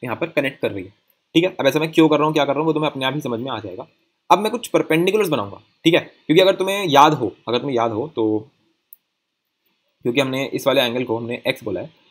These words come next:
तो तुम्हें याद आ गया होगा कि अगर ये यूनिट सर्कल है, ठीक है, ये, अगर ये वन है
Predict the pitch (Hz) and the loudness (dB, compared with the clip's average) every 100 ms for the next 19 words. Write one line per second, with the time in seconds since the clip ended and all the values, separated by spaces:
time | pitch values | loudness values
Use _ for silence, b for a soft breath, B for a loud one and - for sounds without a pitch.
0 | _ 123 123 113 127 120 131 120 107 107 | _ -2 0 0 -2 0 2 2 0 0
1 | 139 - 113 123 135 117 127 120 113 90 | -4 -4 -2 0 0 -2 -4 -6 -8 -10
2 | - 104 117 110 113 113 117 117 117 117 | -10 -4 -2 0 -2 -2 -2 -2 -4 -8